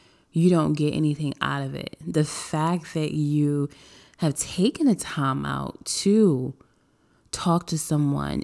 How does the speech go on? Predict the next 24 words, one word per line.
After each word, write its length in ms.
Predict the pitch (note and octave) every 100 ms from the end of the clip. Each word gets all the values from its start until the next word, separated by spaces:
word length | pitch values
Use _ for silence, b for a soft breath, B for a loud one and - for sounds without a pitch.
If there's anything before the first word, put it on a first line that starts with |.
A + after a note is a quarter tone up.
| -
and 240 | D#3 D3+
to 280 | - - D#3
have 320 | - D3 D3
someone 520 | - D#3 C#3 C3+ C#3
listen 360 | C#3 D3 D3+ D3
to 180 | - C#3+
you, 420 | - - - - b b b b b b b b -
and 540 | D#3 D3+ C#3 C#3 C#3 -
at 200 | D#3 D3
times 1000 | - - D#3 C#3+ C#3+ D3+ C#3+ C#3 - - - _
when 200 | - D3+
it's 200 | D3 C#3
right, 480 | C#3 C#3+ D3 C#3+ - b b b -
that 240 | D#3 -
person 480 | - D3+ D3+ D3+ C3+
feeds 520 | - - E3 D#3+ D3
back 300 | - C#3 D3
into 320 | - D3+ -
you 160 | C#3+ C#3
and 160 | C#3 C#3+
seeds 440 | - D3+ D3+ D3+
back 300 | C#3+ C#3 -
into 300 | D3+ C#3+ D3
you 260 | C#3+ -